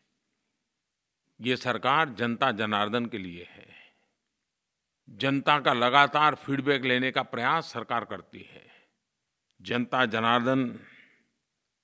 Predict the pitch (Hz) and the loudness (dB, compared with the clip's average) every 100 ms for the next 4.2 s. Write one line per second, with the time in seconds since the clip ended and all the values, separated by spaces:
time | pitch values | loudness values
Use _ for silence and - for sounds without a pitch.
0 | _ - 110 - 110 127 127 110 113 120 | _ -16 -6 -4 0 0 0 -4 0 2
1 | 127 113 117 120 120 123 131 127 123 - | 2 0 0 0 -2 -2 -4 -6 -12 -20
2 | - _ _ 127 - 117 131 131 127 120 | -20 _ _ -10 -6 -2 0 0 -2 -4
3 | 127 123 113 117 - 120 120 117 131 117 | -2 -2 -4 -6 -6 -6 -6 -8 -8 -8
4 | 139 - | -10 -14